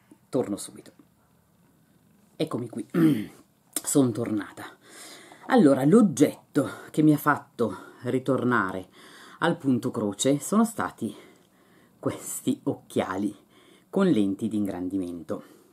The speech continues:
Allora, me li ha consigliati la mia amica Antonella del canale Fare e Disfare,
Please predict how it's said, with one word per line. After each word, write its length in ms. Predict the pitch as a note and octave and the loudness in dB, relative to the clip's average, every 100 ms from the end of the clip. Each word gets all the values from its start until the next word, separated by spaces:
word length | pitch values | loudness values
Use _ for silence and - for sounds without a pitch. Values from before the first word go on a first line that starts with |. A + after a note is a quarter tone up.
| _ _ _ _ - - - | _ _ _ _ -6 -6 -6
Allora, 640 | - C#3+ A2+ G#2 F#2 F#2 - - - - - - _ | -2 2 2 0 -2 -6 -10 -14 -20 -20 -20 -20 _
me 120 | G3 | 4
li 80 | E3 | 4
ha 100 | A2 | 2
consigliati 640 | B2 G#2+ A2 G#2 G#2 - A2 | 0 -2 -4 -4 -6 -4 -2
la 120 | B2 | 2
mia 140 | C3 | 2
amica 400 | A2+ G#2+ G2+ A2+ | 4 0 0 -4
Antonella 600 | C3 B2+ B2 B2 A2 G#2 | 0 -2 0 0 0 0
del 160 | G#2+ G#2+ | 0 -2
canale 400 | A#2 A2+ G2 G2 | -2 -2 -2 -2
Fare 240 | B2+ G#2+ | -2 -2
e 60 | F#2+ | -2
Disfare, 640 | F#2+ - - E2 F2 C3 | -6 -10 -10 -8 -6 -6